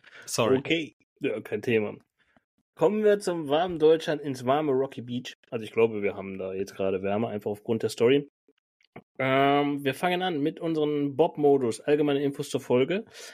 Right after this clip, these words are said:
Speaker 2: dann der Story-Mode, dann Plan der Schurken, dann die Auffälligkeiten, Fehler und Plotholes. Danach kommt der persönliche Bezug und die Lieblingsstelle. Und dann sind wir schon wieder am Ende unserer Folge mit dem Fazit.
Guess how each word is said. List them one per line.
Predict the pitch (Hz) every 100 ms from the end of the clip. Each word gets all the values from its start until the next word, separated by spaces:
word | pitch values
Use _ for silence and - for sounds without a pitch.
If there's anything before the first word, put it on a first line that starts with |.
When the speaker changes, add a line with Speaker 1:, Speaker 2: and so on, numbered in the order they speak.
| - -
Speaker 2:
dann | 113 131 151 147
der | 143
Story-Mode, | - 123 127 139 131 127 127 120 123
dann | 117 135 135
Plan | - 131 131
der | 123
Schurken, | - 123 123 127 113 113 107 -
dann | 131
die | 131
Auffälligkeiten, | 135 139 135 123 135 120 120 117
Fehler | - 135 123 107
und | -
Plotholes. | 165 175 170 185 - _ -
Danach | 127 120 170 175 160
kommt | - 143 139 123
der | 123
persönliche | 117 127 156 147
Bezug | 131 139 135
und | 113
die |
Lieblingsstelle. | 101 101 113 147 - 175 196 208 - - _ -
Und | 117 117
dann | 123 139
sind | 147
wir | 139
schon | 131 113
wieder | 113 107
am | 107 -
Ende | 110 113 127 156
unserer | 151 151 151 143
Folge | - 147 143
mit | 139
dem | 104 98
Fazit. | - 104 127 160 - 151